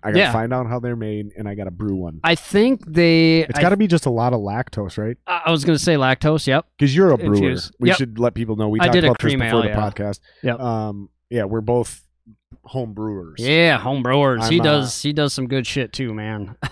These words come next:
Speaker 2: <laughs>
Speaker 1: I, uh, just showed him before the podcast my setup that I'm building and working on right now, where I'm gonna have the kegerator set up with the taps, and I'm went and bought a bunch of ingredients, and we're gonna brew some beer, and I'm gonna start serving my own beer on
Speaker 2: Mm.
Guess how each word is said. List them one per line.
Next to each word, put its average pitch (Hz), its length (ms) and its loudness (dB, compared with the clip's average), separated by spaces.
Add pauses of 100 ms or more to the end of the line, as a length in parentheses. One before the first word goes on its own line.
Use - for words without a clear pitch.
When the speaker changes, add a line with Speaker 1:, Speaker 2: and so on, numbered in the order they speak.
Speaker 2:
<laughs> - 160 -20
Speaker 1:
I, 123 360 -4
uh, 110 380 -6 (260)
just 113 220 -6
showed 117 240 0
him 113 320 -6
before 113 280 -6
the 101 60 -10
podcast 104 540 -8
my 98 120 -10
setup 110 420 -6
that 101 140 -6
I'm 98 260 -8 (120)
building 101 400 -4
and 95 100 -10
working 101 320 -8
on 98 140 -8
right 95 180 -10
now, 98 220 -8
where 95 180 -12
I'm 95 100 -14
gonna 95 140 -12
have 95 240 -14
the 101 80 -14
kegerator 98 680 -6
set 95 240 -6
up 95 200 -10
with 95 100 -12
the - 80 -12
taps, 98 540 -12
and 92 340 -14
I'm 92 380 -16 (840)
went 110 140 -8
and 104 100 -12
bought 98 220 -4
a - 20 -12
bunch 101 240 -10
of 110 60 -4
ingredients, 101 680 -8
and 98 120 -12
we're 95 80 -10
gonna 95 120 -10
brew 104 200 -8
some 95 160 -12
beer, 104 240 -10
and 98 80 -14
I'm 98 80 -14
gonna 95 80 -14
start - 280 -10
serving 98 300 -6
my 95 180 -6
own 113 200 0
beer 113 280 -6
on 117 80 -4
Speaker 2:
Mm. 131 200 4